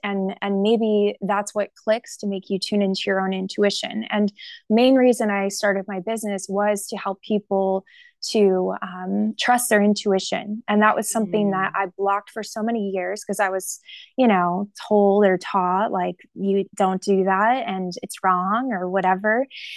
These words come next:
Speaker 1: And, uh, that was a great gift to me, of course, because then it, like, transformed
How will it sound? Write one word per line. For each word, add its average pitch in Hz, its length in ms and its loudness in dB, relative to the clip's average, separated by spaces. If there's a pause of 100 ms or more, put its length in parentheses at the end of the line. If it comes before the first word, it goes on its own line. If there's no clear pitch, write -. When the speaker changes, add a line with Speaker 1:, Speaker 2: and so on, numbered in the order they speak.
(160)
Speaker 1:
And, 214 280 0
uh, 196 300 2
that 220 200 0
was 220 140 -6
a 226 60 -8
great 202 400 -6
gift 254 420 -4
to 214 80 -8
me, 185 240 -6
of 180 100 -10
course, 190 380 0
because 208 440 0
then 214 200 2
it, 202 260 0
like, 185 280 -2 (540)
transformed 214 880 2